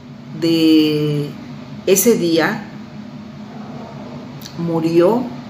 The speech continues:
ese gran poeta. Y murió muy joven, a la edad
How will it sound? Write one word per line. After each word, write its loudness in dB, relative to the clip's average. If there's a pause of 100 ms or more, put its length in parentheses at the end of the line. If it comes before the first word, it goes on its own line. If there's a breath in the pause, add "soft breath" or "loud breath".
(680)
ese -2
gran 0
poeta. -6 (1400 loud breath)
Y 4
murió 6
muy 4
joven, 2
a 0
la 2
edad 2